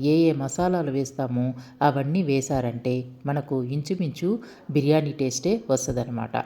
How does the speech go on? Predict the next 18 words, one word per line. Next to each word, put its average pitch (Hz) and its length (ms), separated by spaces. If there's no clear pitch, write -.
మనము 147 260
రైస్‌తో 160 400
చేస్తాము, 135 600
ఇది 156 280
కొర్రలతో 143 480
చేస్తాం, 120 420
అంతేనండి 131 640
తేడా. 135 400
ఈ 185 140
కొర్రలతో 202 520
చేసిన 147 400
బ్రేక్‌ఫాస్ట్ 139 680
పిల్లల 160 360
నుంచి 147 260
పెద్దవాళ్ళ 143 520
వరకు 127 340
ఎవరైనా 143 480
తీసుకోవచ్చనమాట. 117 880